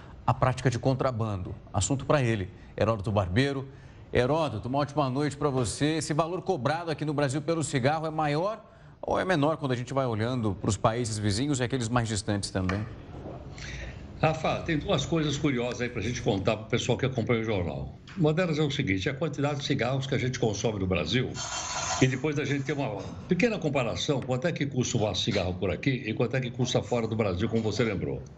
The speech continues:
Speaker 2: É, geralmente, a gente diz: olha, só dez por cento da população brasileira fuma. É verdade? É verdade.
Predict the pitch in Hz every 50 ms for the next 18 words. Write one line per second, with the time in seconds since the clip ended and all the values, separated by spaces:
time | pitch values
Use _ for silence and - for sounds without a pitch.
0 | - - - - - - - - - - - - - - - - 156 151 151 151
1 | 151 131 151 151 - 143 226 262 254 175 117 117 147 160 131 - - - 80 85
2 | - 120 117 131 151 139 151 139 131 160 165 131 101 98 90 - - - 220 208
3 | 156 117 175 190 190 165 - - - 156 135 - - - 156 156 160 143 147 123
4 | 127 131 135 143 127 110 95 - - 151 139 131 123 98 87 113 123 143 131 -
5 | - - 123 104 90 78 73 - - 117 107 113 101 87 127 135 117 82 - -
6 | - - 98 98 113 120 95 90 - - - - - -